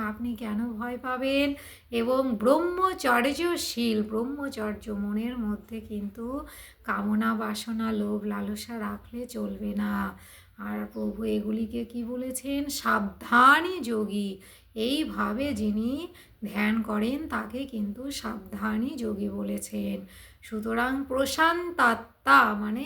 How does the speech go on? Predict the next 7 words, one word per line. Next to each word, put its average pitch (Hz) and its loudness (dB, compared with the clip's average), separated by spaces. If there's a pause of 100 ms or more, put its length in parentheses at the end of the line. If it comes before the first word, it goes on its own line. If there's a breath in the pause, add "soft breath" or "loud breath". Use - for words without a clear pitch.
(120)
যার 220 -6
অন্তঃকরণ 220 -2 (460 loud breath)
রাগ 269 10 (140)
দেশ 294 2
বর্জিত 269 -2 (180)
তিনি 220 2 (240)
প্রশান্তাত্মা। 220 0